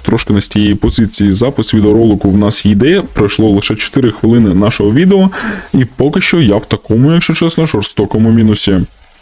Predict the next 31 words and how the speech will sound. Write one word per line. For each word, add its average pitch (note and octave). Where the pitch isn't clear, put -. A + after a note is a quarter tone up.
Дуже D3
неприємна G#2+
така G2+
історія D3
в D3+
нас, G#2+
але A2
ж -
давайте A#2+
подивимось, A#2
поки C3
що -
в -
мінусі A2+
на G2+
п'ятнадцять A2
тисяч -
гривень, F#3
і F3
не D3+
хочу, C#3
щоб C#3
цей -
мінус A2
перетворився A2
в G2+
мене G#2+
в G2+
якийсь G2
дуже A2+
великий. C3+